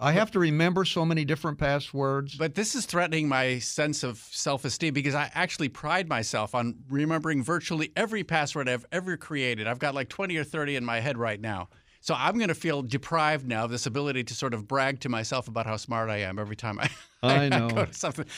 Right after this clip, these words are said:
Speaker 2: But okay, so, so what do we do instead of having a password?
Speaker 1: So they, they have, uh, they're gonna use something called an authenticator app. It's very inter-, you still have two-factor authentication. Uh,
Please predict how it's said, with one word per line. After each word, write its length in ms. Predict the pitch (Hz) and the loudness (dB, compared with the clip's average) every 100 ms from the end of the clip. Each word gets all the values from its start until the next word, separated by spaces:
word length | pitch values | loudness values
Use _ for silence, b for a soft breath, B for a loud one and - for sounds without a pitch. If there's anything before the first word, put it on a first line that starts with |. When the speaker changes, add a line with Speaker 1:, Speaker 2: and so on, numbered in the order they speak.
| B | B
Speaker 2:
But 100 | 196 | 0
okay, 260 | 175 190 180 | 2 2 0
so, 240 | 151 170 143 | 0 -2 -2
so 140 | 135 196 | -2 0
what 240 | 190 240 | 0 0
do 100 | 254 | 0
we 140 | 226 | 0
do 280 | 180 165 165 | 2 2 2
instead 340 | 147 131 151 131 | 0 -2 -2 -2
of 80 | |
having 260 | 120 117 110 | 0 0 -2
a 60 | 104 | -2
password? 420 | 95 87 - - _ _ | -4 -4 -10 -20 _ _
Speaker 1:
So 220 | - 196 | 0 4
they, 200 | 190 185 | 6 4
they 200 | 190 151 165 | 4 2 4
have, 320 | 240 285 302 | 4 2 0
uh, 380 | - - 147 - | -2 2 2 2
they're 280 | 147 156 165 | 2 2 2
gonna 320 | - 180 208 | 0 0 2
use 180 | 220 220 | 2 2
something 300 | 196 175 175 | 0 0 -2
called 260 | 170 165 - | 2 0 2
an 140 | 147 | 2
authenticator 1080 | 135 - - 196 208 196 - 120 110 95 113 | 2 0 0 2 2 0 0 0 0 -4 -4
app. 360 | 90 71 - - | -6 -6 -12 -20
It's 100 | _ | _
very 280 | - 185 190 | 0 2 4
inter-, 200 | 175 165 | 2 0
you 140 | 165 190 | 2 2
still 300 | - 240 247 | 4 2 4
have 180 | 185 - | 2 0
two-factor 580 | 202 185 185 180 170 | -2 0 2 2 2
authentication. 880 | 156 147 139 139 135 113 107 117 170 196 b b b b | 0 2 0 0 0 0 0 -2 -4 -6 b b b b
Uh, 360 | 151 147 143 | 4 4 4